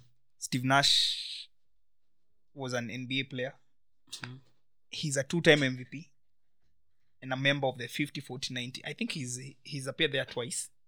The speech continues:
Speaker 2: Yeah, yeah, he was there twice in both M V P seasons.
Speaker 1: Both M V P seasons.
Speaker 2: Mm-hmm.
Speaker 1: Although kulikuwa na ile stuff ya guys were saying, "Oh, he stole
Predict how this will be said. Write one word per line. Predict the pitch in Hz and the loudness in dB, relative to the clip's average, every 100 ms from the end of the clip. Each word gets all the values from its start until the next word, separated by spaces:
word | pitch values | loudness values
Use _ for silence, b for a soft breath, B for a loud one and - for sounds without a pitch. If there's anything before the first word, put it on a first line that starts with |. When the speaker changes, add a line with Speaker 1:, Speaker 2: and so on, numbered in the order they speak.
| - | -4
Speaker 2:
Yeah, | - 120 | 0 2
yeah, | 120 113 | 0 -6
he | 113 113 | -10 -14
was | 113 113 | -14 -8
there | 117 | -6
twice | 110 - 107 104 - | -4 -6 -2 0 2
in | 120 | 4
both | 135 151 147 - | 8 8 6 -2
M | 123 | -6
V | 120 | -4
P | - 123 | 2 4
seasons. | - 117 107 104 | 4 2 -10 -6
Speaker 1:
Both | - - | -4 -4
M | 127 | -6
V | 117 127 | -8 -10
P | 135 | -8
seasons. | 123 120 117 127 - b | -8 -10 -12 -14 -20 b
Speaker 2:
Mm-hmm. | 117 120 | -6 4
Speaker 1:
Although | 139 160 | 8 8
kulikuwa | 143 131 123 | 6 4 2
na | 120 | 4
ile | 135 135 120 | 4 6 6
stuff | 117 - 110 | 2 0 -2
ya | 123 117 113 113 113 - | -2 -6 -6 -8 -12 -10
guys | - 135 | -4 -4
were | 120 | -2
saying, | - 120 123 | -6 -6 -6
"Oh, | 147 | -6
he | 131 | -4
stole | - 135 131 127 | -4 -4 -6 -6